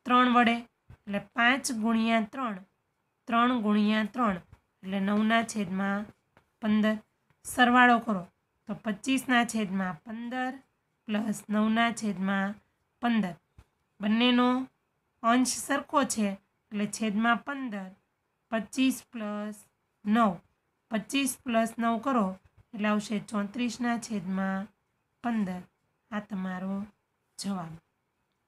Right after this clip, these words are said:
આગળ અહીંયા આપણે બંને પદની અલગ અલગ ગણતરી કરી. હવે આપણે બંને પદની દાખલામાં એક સાથે જ ગણતરી કરશું. અહીંયા બંનેનો છેદ સરખો નથી. તો જ્યારે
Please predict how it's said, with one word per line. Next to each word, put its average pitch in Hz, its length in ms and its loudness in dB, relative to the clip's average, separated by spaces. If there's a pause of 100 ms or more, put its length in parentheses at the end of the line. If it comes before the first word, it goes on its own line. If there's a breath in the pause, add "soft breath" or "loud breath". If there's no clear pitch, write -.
(1400)
આગળ 185 300 -4 (560 loud breath)
અહીંયા 254 380 4
આપણે 226 280 2
બંને 226 400 2
પદની 226 440 0
અલગ 226 280 0
અલગ 233 240 0
ગણતરી 220 480 -2
કરી. 214 260 2 (460)
હવે 214 220 2
આપણે 220 300 4
બંને 214 400 2
પદની 208 500 2 (380)
દાખલામાં 220 560 2
એક 208 120 -4
સાથે 214 400 -2
જ 196 80 -2
ગણતરી 220 480 0
કરશું. 220 360 -6 (760)
અહીંયા 240 380 2
બંનેનો 233 520 2
છેદ 233 460 -2 (480)
સરખો 214 520 -4 (640)
નથી. 208 380 -6 (460)
તો 220 60 -8
જ્યારે 214 360 0